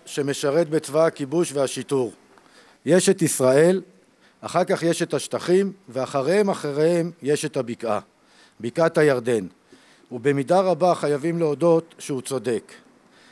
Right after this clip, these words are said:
אני חושב שהוא תיאר יפה את המציאות באזור הזה, בחבל הארץ הזה שמתפרס על כמעט שליש מהגדה. הרבה יכול לקרות שם, וכמעט אף אחד לא ידע." לפני קצת יותר משנה, בשולי הדרך ליד פסאיל,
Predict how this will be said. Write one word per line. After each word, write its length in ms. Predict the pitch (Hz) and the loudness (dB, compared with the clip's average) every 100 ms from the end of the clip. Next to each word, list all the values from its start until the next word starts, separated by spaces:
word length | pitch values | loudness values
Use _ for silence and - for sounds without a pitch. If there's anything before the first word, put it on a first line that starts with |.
| _ | _
אני 160 | 104 127 | -10 -8
חושב 340 | 135 147 220 | -6 0 0
שהוא 200 | 208 196 | 0 -4
תיאר 260 | 160 175 196 | -2 -2 0
יפה 340 | 196 165 196 190 | -2 -2 -4 -4
את 120 | 185 | -4
המציאות 460 | 147 - 160 180 | -6 -6 -4 -4
באזור 520 | 151 160 139 127 175 165 | -2 -4 -4 -2 0 0
הזה, 280 | 110 110 117 _ _ _ - | -4 -8 -10 _ _ _ -12
בחבל 460 | 120 175 180 190 | -4 -2 0 0
הארץ 400 | 165 175 180 170 | 0 0 -2 -4
הזה 180 | 160 131 | -6 -6
שמתפרס 720 | 135 131 127 - 139 170 165 | -6 -6 -8 -6 -2 -2 -2
על 80 | 156 | -6
כמעט 340 | - 147 170 180 | -6 -6 -4 -4
שליש 300 | 170 175 165 | -4 -6 -4
מהגדה. 500 | 160 135 123 113 104 - _ _ _ - _ | -4 -2 -4 -4 -6 -8 _ _ _ -20 _
הרבה 280 | 113 117 170 | -10 -4 0
יכול 340 | 190 180 185 | 2 2 -2
לקרות 340 | 175 - 160 185 | -4 -4 -4 0
שם, 260 | 190 190 185 127 | 0 0 -2 -10
וכמעט 480 | 135 147 156 170 - | -8 -4 0 0 0
אף 220 | 185 196 | -2 0
אחד 360 | 180 175 175 | 0 2 2
לא 140 | 131 143 | 2 2
ידע." 300 | 139 120 107 - - - - - - - - - - _ - | 2 2 -2 -4 -20 -20 -20 -20 -20 -20 -20 -20 -20 _ -14
לפני 300 | 117 160 185 | -8 0 0
קצת 320 | 190 214 220 | 4 2 4
יותר 300 | 208 202 196 | 2 2 2
משנה, 560 | 196 - 151 151 160 147 | 2 0 0 2 2 2
בשולי 480 | 131 - 139 170 | -4 -4 2 2
הדרך 340 | 170 147 175 139 | 2 0 -2 0
ליד 240 | 143 160 | -2 -2
פסאיל, 580 | - 147 143 139 156 151 | -4 -6 -4 0 0 -2